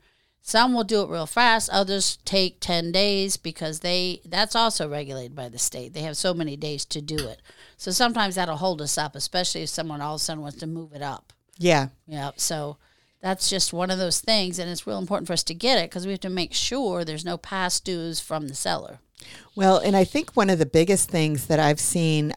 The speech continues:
Speaker 2: on the estoppels lately in the last few years are the, um,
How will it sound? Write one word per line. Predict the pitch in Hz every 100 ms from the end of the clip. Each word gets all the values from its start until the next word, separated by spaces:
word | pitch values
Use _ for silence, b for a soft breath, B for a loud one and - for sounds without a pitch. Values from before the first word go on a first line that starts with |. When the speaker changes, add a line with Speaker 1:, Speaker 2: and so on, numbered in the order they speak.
| -
Speaker 2:
on | 151 151 151 151 151 -
the | 165 151
estoppels | 147 - 147 147 156 135 151
lately | 143 151 156 151 143 143
in | 147
the | 147
last | 139 143 143 -
few | 165 151
years | 139 156 151 139 135 - -
are | 147 147 143
the, | 147 139 135 -
um, | 147 135 131